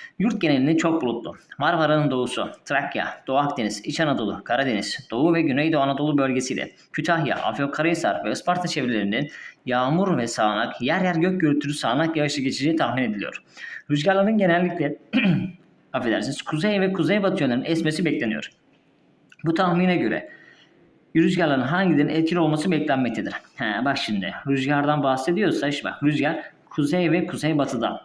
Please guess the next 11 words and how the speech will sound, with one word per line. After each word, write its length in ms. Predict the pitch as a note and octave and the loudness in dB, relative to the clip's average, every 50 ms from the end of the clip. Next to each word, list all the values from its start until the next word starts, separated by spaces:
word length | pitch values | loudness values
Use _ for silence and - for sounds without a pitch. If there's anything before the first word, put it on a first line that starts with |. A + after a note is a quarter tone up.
| - A2+ | -10 -8
diyor. 160 | G#2 F2 - - - - - - - - | -8 -8 -10 -12 -18 -20 -20 -20 -18 -8
Şimdi 160 | - C#3 C#3 | -6 -4 -2
şöyle 360 | - - G#3 F#3+ E3+ D3+ D3 | 0 2 2 4 4 4 4
bir 220 | D3+ D#3+ D#3 D#3+ - - - _ _ _ _ | 2 2 0 -4 -8 -12 -16 _ _ _ _
Türkiye'yi 500 | - - E3 D#3 D3+ - D#3 D3+ D#3 D3+ | -2 2 2 4 4 4 4 4 4 4
çizelim 420 | D3+ - B2 B2+ A#2 A2 G#2+ G#2+ G#2+ | 4 2 0 -2 0 0 0 -2 -2
arkadaşlar. 600 | G#2 G#2 G2+ - A#2 G#2+ G2+ G2 - - - - | -4 -6 -4 -4 -4 -4 -4 -6 -6 -8 -8 -8
Şimdi 280 | - - - A2+ A2 | -8 -8 -8 -8 -8
şurası 340 | A2 - C#3 A#2+ - - - | -6 -4 -4 -4 -4 -6 -4
T 180 | - C3 A2+ G#2+ | -2 -2 -2 -2
R. 180 | F#2+ F2+ - | -2 -4 -8